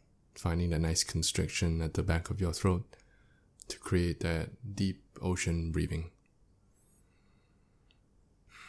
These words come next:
Continue to draw the awareness back to that place of stillness. I've always found that being able to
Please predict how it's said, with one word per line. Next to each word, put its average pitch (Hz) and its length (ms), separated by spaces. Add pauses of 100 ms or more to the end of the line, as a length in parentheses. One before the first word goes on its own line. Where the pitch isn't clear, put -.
(1000)
Continue 87 300
to 82 400 (460)
draw 85 580
the 80 120
awareness 76 380
back 82 340
to - 120
that 76 260 (220)
place - 240
of - 80
stillness. 85 560 (1700)
I've - 140
always 82 200
found 82 300
that 78 180
being 82 640
able 82 240
to 78 180